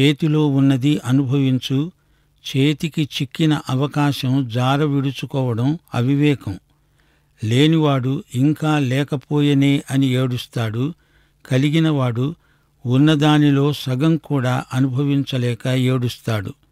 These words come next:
ప్రసంగి అంటున్నాడు, "జీవితం ఒక నీడలాగా త్రుటిలో తొలగిపోతుంది.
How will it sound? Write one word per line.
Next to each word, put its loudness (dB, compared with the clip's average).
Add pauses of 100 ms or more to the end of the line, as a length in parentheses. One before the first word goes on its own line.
(460)
ప్రసంగి 2
అంటున్నాడు, 0 (500)
"జీవితం 2
ఒక -2
నీడలాగా 0 (400)
త్రుటిలో 0
తొలగిపోతుంది. 0